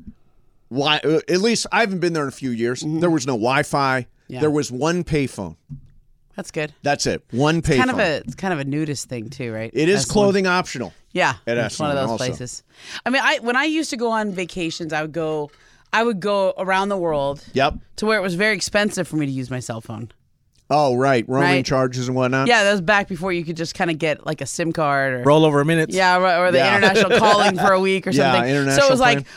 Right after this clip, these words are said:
Speaker 2: I wasn't taking anybody's call. I, I would actually just put my phone in airplane mode the whole time so that I wouldn't get any, anyone calling through.
Speaker 1: Sure.
Speaker 2: But if I was, like, on the Wi-Fi at the hotel, you know, stuff would pop up. But I would just go for three weeks, and I would really, I,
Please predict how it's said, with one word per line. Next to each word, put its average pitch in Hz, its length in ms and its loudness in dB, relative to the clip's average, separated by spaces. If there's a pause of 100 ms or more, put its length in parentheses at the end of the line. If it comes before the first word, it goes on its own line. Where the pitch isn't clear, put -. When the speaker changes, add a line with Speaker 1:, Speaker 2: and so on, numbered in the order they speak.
(240)
Speaker 2:
I 233 140 2
wasn't 285 340 2
taking 214 260 0
anybody's 185 320 0
call. - 140 0
I, 220 120 2 (120)
I 214 160 0
would 220 100 0
actually 233 300 -4
just 190 220 -10
put - 200 -6
my 185 180 -2
phone 196 500 -2
in 143 160 -10
airplane 185 420 -2
mode 131 200 -4
the 131 60 -8
whole 120 140 -10
time 107 320 -12 (640)
so - 200 -6
that 190 100 2
I 185 60 4
wouldn't 185 260 -2
get 170 140 0
any, 165 400 0 (500)
anyone 175 240 0
calling 175 340 -2
through. 160 300 -4
Speaker 1:
Sure. 254 340 2 (260)
Speaker 2:
But 240 100 2
if 240 140 2
I 233 100 4
was, 233 100 0
like, 226 160 0
on 220 200 2
the 220 60 0
Wi-Fi 196 440 2
at 175 80 -2
the 175 80 -4
hotel, 175 680 0 (360)
you 247 80 -4
know, 214 100 2
stuff 185 260 -2
would 175 120 -6
pop 160 260 0
up. 123 200 -4
But 151 100 -4
I 156 80 2
would 165 100 -2
just 190 220 -10
go 180 160 -2
for 165 140 -8
three 165 240 -6
weeks, 156 340 -6
and 156 80 -6
I 151 60 -2
would 151 120 -8
really, 262 440 -4
I, - 100 -2